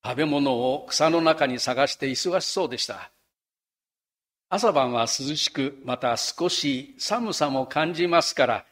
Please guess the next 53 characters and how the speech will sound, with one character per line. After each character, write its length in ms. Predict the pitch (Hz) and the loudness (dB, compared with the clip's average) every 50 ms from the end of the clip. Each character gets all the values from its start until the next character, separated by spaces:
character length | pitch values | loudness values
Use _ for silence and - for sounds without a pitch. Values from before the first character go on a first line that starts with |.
| _ _ _ _ _ | _ _ _ _ _
皆 220 | - 123 131 131 123 | -2 0 2 2 4
さ 120 | 135 123 | 4 2
ん 60 | 117 | 2
に 100 | 117 120 | 2 2
は 220 | 135 131 120 117 - | 4 4 4 4 2
風 300 | - - 123 123 117 160 | -2 -4 -4 -2 -2 -2
邪 100 | 180 185 | -2 -2
を 60 | 175 | -2
ひ 100 | - - | -4 -4
か 140 | - 185 185 | -4 -4 -2
な 180 | 185 185 185 | 0 0 0
い 80 | 180 180 | 0 0
よ 200 | 185 185 180 170 | -2 -2 -2 -2
う 40 | 170 | -2
に 340 | 170 180 190 190 - _ _ - | -2 -4 -4 -6 -8 _ _ -18
気 180 | - - 127 147 | -10 -4 -2 -2
を 100 | 175 185 | -2 -2
つ 100 | - - | -4 -4
け 140 | - 202 | -4 -4
て 200 | 185 - 202 190 | -4 -2 -4 -4
く 200 | 190 - - 120 | -6 -8 -10 -8
だ 120 | 110 107 104 | -6 -6 -6
さ 220 | - - 117 101 | -6 -6 -6 -8
い。 100 | 87 87 - _ _ _ _ _ _ _ _ _ _ _ _ _ _ _ - | -10 -12 -16 _ _ _ _ _ _ _ _ _ _ _ _ _ _ _ 0
今 160 | 139 143 139 | 2 2 2
週 160 | 120 120 139 | 2 2 2
も 120 | 135 135 135 | 2 4 4
皆 220 | 131 135 156 156 | 4 6 6 6
さ 160 | - 147 147 | 6 4 2
ん 80 | 135 131 | 2 2
が 140 | 135 131 127 | 0 0 0
元 240 | 123 165 185 180 180 | 2 0 0 0 -2
気 100 | 180 165 | -2 -4
に 140 | 147 131 | -4 -4
過 160 | - - 147 139 | -2 -4 -4 -2
ご 140 | 170 185 | -2 -2
せ 160 | 180 - 196 190 | -2 -2 -2 0
ま 140 | 190 185 | 0 0
す 140 | 175 - 170 | 0 0 0
よ 220 | 160 160 151 143 143 | 2 2 2 2 2
う 40 | |
に 260 | 139 147 160 - - - | 2 2 2 0 -2 -4
お 140 | - 135 156 | -2 -2 0
祈 200 | 180 180 185 185 | 0 0 0 0
り 60 | 175 | -2
し 80 | - - | -2 -2
て 80 | 185 | -2
い 40 | 180 | 0
ま 140 | 180 170 151 | 0 0 -2
す。 300 | - - - - - _ _ _ _ _ _ _ _ _ _ _ _ _ _ _ _ _ _ _ _ _ _ _ _ _ _ _ _ _ _ _ _ _ _ _ _ _ _ _ - | -2 -4 -8 -10 -14 _ _ _ _ _ _ _ _ _ _ _ _ _ _ _ _ _ _ _ _ _ _ _ _ _ _ _ _ _ _ _ _ _ _ _ _ _ _ _ -2
今 280 | - 294 262 190 143 | 2 4 4 6 6
日 40 | 131 | 4
は 320 | 143 156 156 - - - | 4 2 2 -2 -8 -14